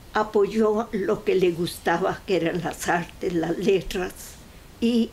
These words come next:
la amistad en general. Porque cuando pensamos en los artistas,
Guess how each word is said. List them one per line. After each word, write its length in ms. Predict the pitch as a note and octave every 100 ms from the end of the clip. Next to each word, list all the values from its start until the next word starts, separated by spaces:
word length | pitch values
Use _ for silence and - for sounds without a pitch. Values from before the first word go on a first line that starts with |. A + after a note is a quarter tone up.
| -
la 220 | G3 F3+ E3+
amistad 640 | G3 F#3 G3 - G#3 G#3+
en 100 | F#3
general. 580 | F3 E3+ D#3 D#3+ E3 - - - - - - -
Porque 220 | F3+ G3+
cuando 340 | G3+ G#3 F3+ G3+
pensamos 720 | G#3+ G3+ - A3 A3+ G#3 -
en 140 | G3
los 200 | F3 - E3+
artistas, 640 | E3 - G3+ - G3 F3+